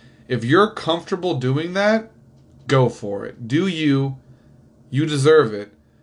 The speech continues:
You know, but if you don't feel comfortable doing that, if that messes with your mental health, you just wanna spend some time at home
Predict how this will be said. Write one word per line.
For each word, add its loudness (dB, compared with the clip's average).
You -6
know, -4
but -2
if -2
you -4
don't 0
feel -2
comfortable -6
doing -4
that, -2
if -4
that -2
messes -2
with 2
your -2
mental 0
health, 2
you -4
just -8
wanna 0
spend -2
some -8
time -2
at -4
home 0